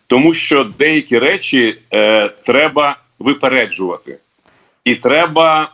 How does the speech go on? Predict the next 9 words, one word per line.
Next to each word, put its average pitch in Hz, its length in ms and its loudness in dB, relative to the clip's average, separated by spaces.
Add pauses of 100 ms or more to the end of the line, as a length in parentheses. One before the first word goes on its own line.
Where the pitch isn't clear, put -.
ну, 131 580 -4 (160)
робити 131 440 -2
кроки, 143 520 -2
які 127 380 0
унеможливлять 139 1120 0
тому 117 200 0
ж - 80 -6
самому 127 500 0
Ірану 117 540 0